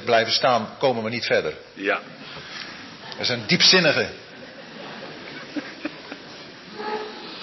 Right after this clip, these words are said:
Speaker 2: Vers zwölf beginnt damit,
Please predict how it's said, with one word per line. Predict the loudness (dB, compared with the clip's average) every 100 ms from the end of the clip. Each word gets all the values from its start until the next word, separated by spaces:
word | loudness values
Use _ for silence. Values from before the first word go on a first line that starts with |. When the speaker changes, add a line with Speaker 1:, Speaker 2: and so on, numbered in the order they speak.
| -6 -6 -8 -14 -16 -16 -18 -14
Speaker 2:
Vers | 6 6 8 8
zwölf | 10 10 8 4
beginnt | 4 6 4 6
damit, | 6 6 4